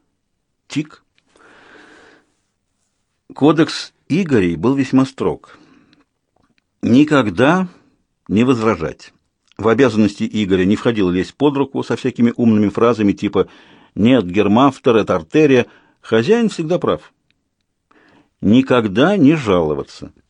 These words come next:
Со стороны Игоря такие фразы, как «Ну это же в тысячи миль отсюда», были абсолютно недопустимы. Никогда не язвить.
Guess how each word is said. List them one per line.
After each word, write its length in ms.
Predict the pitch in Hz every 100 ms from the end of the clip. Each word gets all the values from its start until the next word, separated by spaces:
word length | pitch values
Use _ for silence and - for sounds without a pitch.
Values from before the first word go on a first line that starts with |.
| _ _ _ _ _ _ _ _
Со 160 | - 117
стороны 400 | - 123 131 139
Игоря 340 | 156 135 101
такие 300 | 92 104 117
фразы, 320 | 107 117 98
как 180 | 98 95 - _ _
«Ну 220 | 87 87
это 120 | 85
же 120 | 87
в 120 | 95 - _
тысячи 480 | 135 131 135 131 127
миль 340 | 135 180 165
отсюда», 640 | 127 - - 123 90 69 - _ _ _ _
были 280 | - 92 104
абсолютно 460 | 104 - 98 113 127
недопустимы. 600 | 127 127 131 - 117 127 _ _ _ _ _ _ _ _ _ -
Никогда 800 | 98 123 123 120 107 95 143 180
не 240 | 131 131
язвить. 720 | 143 160 143 117 87 - -